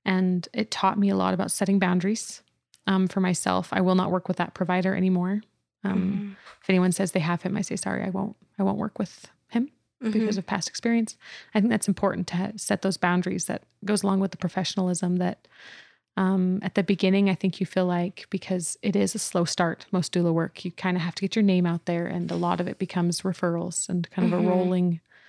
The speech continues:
Speaker 1: stone. You have to start, and it's heavy at the beginning, um, that you kind of desperately want to take every, everything that you could.
Speaker 2: But, but, he-, but here, he-, uh, sorry, soapbox ready? <laughs>
Speaker 1: Go for it.
Speaker 2: I just,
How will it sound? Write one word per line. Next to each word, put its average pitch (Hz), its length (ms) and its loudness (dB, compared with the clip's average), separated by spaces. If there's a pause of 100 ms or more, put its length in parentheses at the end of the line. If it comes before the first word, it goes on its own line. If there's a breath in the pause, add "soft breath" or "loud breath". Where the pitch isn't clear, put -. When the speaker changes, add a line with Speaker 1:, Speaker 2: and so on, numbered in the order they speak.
(340 soft breath)
Speaker 1:
stone. 180 420 4
You 175 80 4
have 170 120 -2
to - 80 -4
start, - 360 0
and 202 80 -2
it's - 120 -6
heavy 180 240 0
at 175 60 -4
the 190 60 -8
beginning, 170 460 -2 (640 soft breath)
um, 170 500 2 (180)
that - 80 -2
you 190 80 0
kind 196 220 4
of 180 100 2
desperately 180 400 0
want 170 340 0
to - 60 -16
take - 280 -6
every, - 500 -6
everything 190 640 4
that 190 100 2
you 190 120 0
could. 170 340 -6 (340 loud breath)
Speaker 2:
But, 240 200 6
but, 254 160 6
he-, 262 180 2
but 262 200 4
here, 226 360 4
he-, 214 200 -4 (240)
uh, 214 520 4 (380 loud breath)
sorry, - 240 -4
soapbox - 580 2
ready? 220 400 4
<laughs> - 100 -12
Speaker 1:
Go 202 140 8
for 185 180 6
it. 165 60 6
Speaker 2:
I 285 100 6
just, 233 200 -4